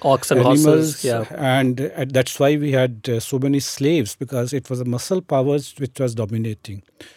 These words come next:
Speaker 2: The coal was known, but coal mining was very difficult because of, uh, a, flooding of, uh, coal mines.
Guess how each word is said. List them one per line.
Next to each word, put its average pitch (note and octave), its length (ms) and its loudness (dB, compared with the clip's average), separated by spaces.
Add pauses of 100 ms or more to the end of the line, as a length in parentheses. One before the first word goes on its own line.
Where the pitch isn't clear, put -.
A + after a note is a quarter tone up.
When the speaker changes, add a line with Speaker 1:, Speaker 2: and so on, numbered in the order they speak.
(920)
Speaker 2:
The C#3 120 -2 (140)
coal F#3+ 300 4
was G3+ 460 2
known, B2+ 580 2 (420)
but D#3 140 -2 (200)
coal G#3 360 4
mining D#3 580 2
was B2 220 0
very G#2 400 0
difficult E3 640 0 (120)
because B2+ 400 0
of, - 380 -2
uh, A#2+ 160 2 (720)
a, D#3+ 380 -4
flooding D#3 500 2
of, C#3+ 320 -2
uh, C3+ 60 -2
coal C3+ 340 0
mines. B2 640 -2